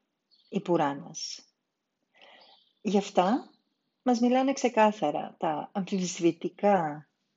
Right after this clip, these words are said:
φιλοσοφικά συστήματα της αρχαίας ινδικής σκέψης. Όμως, για τα άλλα τέσσερα πέμπτα της Ινδίας, η Πουράνας είναι ό,τι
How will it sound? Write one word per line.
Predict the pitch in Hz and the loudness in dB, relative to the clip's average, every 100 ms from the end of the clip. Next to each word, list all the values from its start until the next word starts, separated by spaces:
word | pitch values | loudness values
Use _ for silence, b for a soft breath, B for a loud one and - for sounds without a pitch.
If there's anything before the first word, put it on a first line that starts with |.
| _ _ _ | _ _ _
φιλοσοφικά | - 165 160 160 165 165 156 | -6 -6 -4 -8 -4 -2 -2
συστήματα | 160 - 156 156 147 147 139 - | -4 -4 -2 -2 -6 -8 -10 -10
της | - | -6
αρχαίας | 147 - - 143 - | -6 -4 -4 -4 -4
ινδικής | 151 147 - 151 - | -8 -8 -4 -6 -8
σκέψης. | - 220 170 - - - - - _ B B B B B B | 2 2 2 -4 -12 -12 -12 -14 _ B B B B B B
Όμως, | - 180 180 185 185 - - - - | -2 0 2 2 0 -8 -12 -12 -10
για | 202 - 185 | -4 -2 0
τα | 160 175 | 0 0
άλλα | 185 156 156 | 2 0 -2
τέσσερα | - 262 247 185 170 | -2 0 2 2 2
πέμπτα | 190 208 190 - - - | 2 2 0 -6 -10 -10
της | 156 - | -10 -8
Ινδίας, | 147 190 165 147 226 - - _ _ b b b b b b - | 0 2 4 2 -4 -6 -14 _ _ b b b b b b -2
η | 196 185 | -2 0
Πουράνας | 165 196 285 143 180 - - - | 4 6 6 2 -2 -8 -12 -8
είναι | 240 240 240 240 226 240 | -6 -4 -2 0 0 0
ό,τι | 233 233 | 0 0